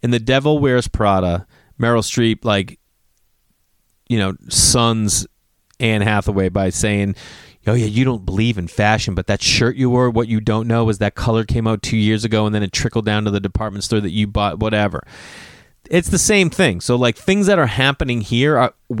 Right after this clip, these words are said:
I think, are probably gonna start happening everywhere. And this, like, giant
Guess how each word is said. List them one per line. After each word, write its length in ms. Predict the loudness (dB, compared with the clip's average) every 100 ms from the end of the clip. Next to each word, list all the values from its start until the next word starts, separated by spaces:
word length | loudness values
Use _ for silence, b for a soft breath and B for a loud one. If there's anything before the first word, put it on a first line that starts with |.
| -2
I 180 | 0 0
think, 300 | 0 -2 -2
are 60 |
probably 220 | 0 2
gonna 120 | 2 0
start 200 | 0 2
happening 380 | 0 0 -6 -2
everywhere. 640 | 0 0 -2 -4 -4 -10 -14 B -6
And 240 | -4 -2
this, 240 | -2 -2
like, 280 | 0 0 -2 -14
giant 500 | -8 -2 0 0 -2